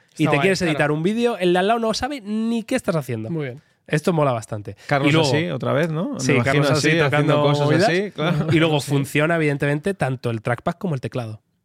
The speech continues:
Speaker 3: Ya, lo que yo
Speaker 1: O sea,
Speaker 3: que
Speaker 1: tú tienes la pantalla apagada, pero todo funciona igual.
Speaker 3: he visto también que lo puedes usar con otro teclado independiente también,
Speaker 1: También,
Speaker 3: ¿no? Y con otro
Speaker 1: también.
Speaker 3: ratón, ¿no? Y que fue trabajar como un ordenador con tu teclado y ratón,
Speaker 1: Por
Speaker 3: sin que sea el del
Speaker 1: supuesto.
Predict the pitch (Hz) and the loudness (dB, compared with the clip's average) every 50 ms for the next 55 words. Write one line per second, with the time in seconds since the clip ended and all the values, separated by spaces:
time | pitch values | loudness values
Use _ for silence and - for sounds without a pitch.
0 | _ _ _ _ _ _ - 160 175 160 151 123 147 147 165 - 156 131 139 135 | _ _ _ _ _ _ -2 0 2 2 2 0 0 -2 0 0 0 2 2 2
1 | 151 156 160 147 151 151 160 156 151 160 170 208 254 226 180 156 131 - 165 160 | 2 2 2 2 2 0 0 0 0 0 0 -2 -2 -2 -4 -2 -2 -2 -4 -2
2 | - 160 139 - 160 160 156 127 113 110 117 165 190 - - 202 190 170 160 170 | -4 -6 -4 -4 -4 -4 -4 -4 -2 0 0 0 0 0 -2 -2 -2 0 0 -2
3 | 196 226 269 208 - - 156 147 135 127 113 - - - 139 135 127 123 139 156 | -2 -4 -4 -6 -4 -2 0 0 0 0 -2 -4 -4 -4 -2 -2 -2 -2 -2 -2
4 | 170 165 147 170 180 196 190 190 165 151 156 170 170 160 160 123 143 147 156 175 | -2 -4 -2 -2 -2 -2 -2 -4 -4 -4 -6 -6 -6 -6 -4 -2 -2 -2 0 0
5 | 175 160 131 131 127 127 131 147 170 175 156 131 117 131 113 117 - 165 170 151 | -2 -2 -2 -2 -2 -2 -2 -2 -2 -4 -2 -2 0 0 0 0 0 0 0 -2
6 | 139 147 185 180 - 147 135 139 - 131 131 123 113 131 143 147 131 120 123 160 | -2 -4 -4 -4 -4 -4 -4 -2 -2 -2 -2 -2 -2 -2 -2 -2 -4 -4 -6 -6
7 | 233 254 - - 123 - - 135 127 127 123 117 113 139 143 156 165 165 156 143 | -6 -8 -8 -10 -8 -4 -4 -4 -2 -2 -4 -4 -4 -4 -4 -4 -4 -4 -4 -4
8 | 135 135 143 165 170 175 160 143 139 135 131 117 123 131 135 135 135 127 123 143 | -4 -4 -4 -4 -4 -6 -6 -4 -4 -4 -4 -2 -2 -2 -2 -2 -2 -2 -2 -2
9 | 151 143 135 127 131 147 127 151 156 - - 160 | -2 -2 0 0 0 0 0 2 2 2 2 0